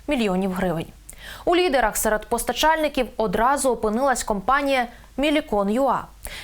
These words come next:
Підприємство встановило на вісім мільйонів меншу ціну, ніж конкуренти. Відомо, що в тендері також брали участь компанії Укртак Ю А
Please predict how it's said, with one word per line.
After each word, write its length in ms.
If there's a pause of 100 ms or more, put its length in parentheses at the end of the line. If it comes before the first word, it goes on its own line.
Підприємство 540
встановило 580
на 220
вісім 460
мільйонів 540 (260)
меншу 440
ціну, 400 (380)
ніж 160
конкуренти. 640 (680)
Відомо, 340
що 220
в 60
тендері 460
також 280
брали 320
участь 440
компанії 580
Укртак 640
Ю 140
А 180